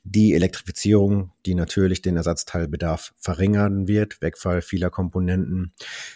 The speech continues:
Ähm, was dort auch als Schlüsseltrend aufgeführt wird, ist, dass die durchschnittliche Laufleistung von P K W reduziert sein wird. Ähm, und ganz wichtig auch nochmal, Flotten und Versicherer,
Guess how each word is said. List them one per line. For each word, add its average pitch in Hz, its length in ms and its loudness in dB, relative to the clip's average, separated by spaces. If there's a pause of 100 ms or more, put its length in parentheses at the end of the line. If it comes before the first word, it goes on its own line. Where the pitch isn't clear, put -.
(300)
Ähm, 85 500 0
was 95 180 4
dort 101 160 6
auch 113 340 6
als 101 200 2
Schlüsseltrend 104 600 2
aufgeführt 104 840 2
wird, 95 560 2
ist, - 380 -4
dass 87 160 -2
die 87 180 -4
durchschnittliche 90 580 0
Laufleistung 95 680 -2
von 92 180 -6
P 123 220 2
K 92 200 -2
W 80 200 -2 (140)
reduziert 95 720 -2 (640)
sein 95 420 4
wird. 110 520 2 (100)
Ähm, 90 400 0
und 104 440 2
ganz 90 380 -4
wichtig 90 400 -6
auch 80 160 -4
nochmal, 85 300 -4
Flotten 98 480 0
und 92 120 0
Versicherer, 90 580 0